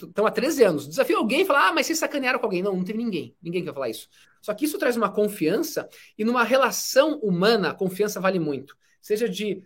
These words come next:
ah, um casal, seja de, ah, um ch-, um líder com liderado, seja de empresas. E é esse o mundo que a gente tá construindo. E assim tem várias outras empresas que são muito legais, assim. Eh, lá fora tem um banco que eu adoro que chama Triodos.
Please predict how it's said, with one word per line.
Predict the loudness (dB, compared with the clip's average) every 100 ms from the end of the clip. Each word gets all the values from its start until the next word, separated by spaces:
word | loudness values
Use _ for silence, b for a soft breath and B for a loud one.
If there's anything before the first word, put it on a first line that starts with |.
| -4
ah, | 0 0
um | 0
casal, | -2 2 2 4 2
seja | 0 -2 0 -4
de, | -4 -2 -2 -6 _ -4
ah, | 0 2 0 -2 -4
um | -6
ch-, | -6 -10
um | -4
líder | -2 0 0 0
com |
liderado, | 0 2 4 4 4 2
seja | 0 0
de | 0
empresas. | 0 2 0 0 -4 -12 _ _ 6
E | 6
é |
esse | 8 4
o |
mundo | 2 0
que | 0
a | 0
gente |
tá | 0
construindo. | -4 -6 -4 -4 -4 -8 -16 _ _ _ _
E | -2
assim | 0 0
tem | 0
várias | 2 0
outras | -2 -4
empresas | 0 6 6 6
que | -2
são | 0
muito | 0 2
legais, | 2 2 2
assim. | 0 -6 -8 -12 _ _ _ _ _ _ _
Eh, | -2 2
lá | 2
fora | 4 2 2
tem | -2 -2
um | 0 4
banco | 6 6 4
que |
eu | 4
adoro | 6 6 4
que | 2
chama | -6 -6
Triodos. | 4 6 6 0 -12